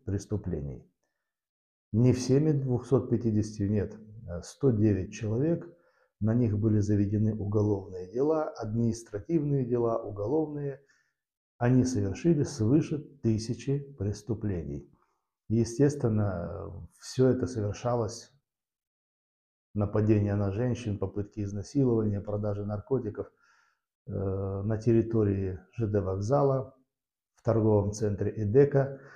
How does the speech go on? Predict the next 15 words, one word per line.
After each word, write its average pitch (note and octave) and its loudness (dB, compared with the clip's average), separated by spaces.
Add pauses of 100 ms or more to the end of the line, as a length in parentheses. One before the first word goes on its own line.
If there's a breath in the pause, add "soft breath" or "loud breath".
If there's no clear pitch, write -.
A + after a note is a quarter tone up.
(240 loud breath)
где A2+ 4
они A#2 2
уже A2 -2
набрались A2 -2
настолько A2 -8
наглости, A2 -4
что G#2 -6 (920)
вышли, G#2+ 2
э, - -10 (1200)
из B2 6
магазина, G#2+ 2 (280)
набрав A2+ -2
себе G#2+ -2
полные A2 -2
сумки A#2 -4